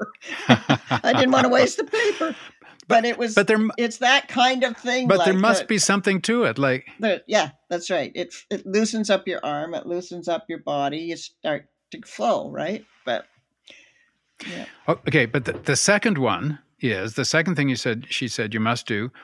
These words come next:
Speaker 2: is you must make for yourself each week an artist's date. You have to
Speaker 1: Mm-hmm.
Speaker 2: go out and do something for yourself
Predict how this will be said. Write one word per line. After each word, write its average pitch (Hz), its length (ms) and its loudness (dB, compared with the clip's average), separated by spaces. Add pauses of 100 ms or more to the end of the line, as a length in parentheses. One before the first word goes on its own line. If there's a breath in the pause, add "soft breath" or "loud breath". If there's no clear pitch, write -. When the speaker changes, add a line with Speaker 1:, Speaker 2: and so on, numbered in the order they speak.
(320 loud breath)
Speaker 2:
is 127 260 -2
you 151 140 2
must 165 440 0 (280)
make 139 260 0
for - 180 -4
yourself 139 680 0 (100)
each 160 360 -2
week 123 380 -2 (180)
an 131 240 0
artist's 117 680 0 (240)
date. 123 360 -4 (840)
You 143 180 -4
have - 80 -2
to 156 80 -2
Speaker 1:
Mm-hmm. 120 60 -4
Speaker 2:
go 156 180 4
out 156 160 -2
and 127 180 -2
do 175 160 2
something 123 460 0
for 135 300 0
yourself 165 600 0